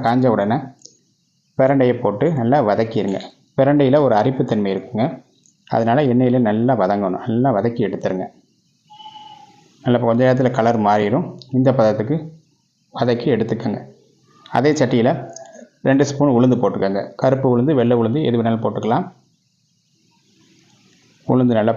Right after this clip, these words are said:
பொரியட்டும். ஏழு வெள்ளைப்பூடு பல் சேர்த்துக்கோங்க.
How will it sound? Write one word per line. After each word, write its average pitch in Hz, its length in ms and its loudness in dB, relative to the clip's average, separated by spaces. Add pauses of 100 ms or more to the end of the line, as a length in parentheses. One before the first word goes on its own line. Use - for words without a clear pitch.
பொரியட்டும். 107 420 0 (920)
ஏழு 156 200 4 (160)
வெள்ளைப்பூடு 131 440 2 (100)
பல் 104 220 -2
சேர்த்துக்கோங்க. 101 420 -6